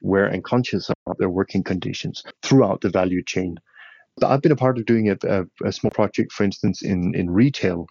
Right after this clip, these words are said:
in Denmark, where people working in the actual shop educate themselves on value chain so that they could have an opinion on how do I feel about selling this T-shirt that was produced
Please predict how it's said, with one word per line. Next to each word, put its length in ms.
in 180
Denmark, 280
where 260
people 260
working 520
in 160
the 160
actual 300
shop 400
educate 420
themselves 540
on 80
value 280
chain 240
so 300
that 280
they 160
could 180
have 180
an 80
opinion 500
on 280
how 180
do 120
I 120
feel 200
about 260
selling 280
this 180
T-shirt 380
that 180
was 140
produced 580